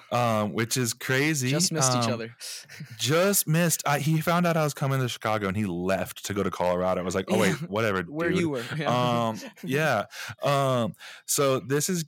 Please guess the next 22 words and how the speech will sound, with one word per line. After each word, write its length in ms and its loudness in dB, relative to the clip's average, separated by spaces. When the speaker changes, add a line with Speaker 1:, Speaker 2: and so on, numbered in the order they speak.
Speaker 2:
Caden 560 0
Sheridan. 800 0
Caden 440 0
and 140 2
I 180 2
were 120 0
introduced 1000 -4
through, 560 -2
um, 560 -8
a 80 -8
friend, 720 -2
uh, 220 0
Josh, 500 0
who's 140 -2
been 160 0
on 140 2
this 120 -2
podcast. 720 -2
Speaker 1:
Mm. 240 -10
Speaker 2:
Um, 460 0
man, 240 2
my 480 0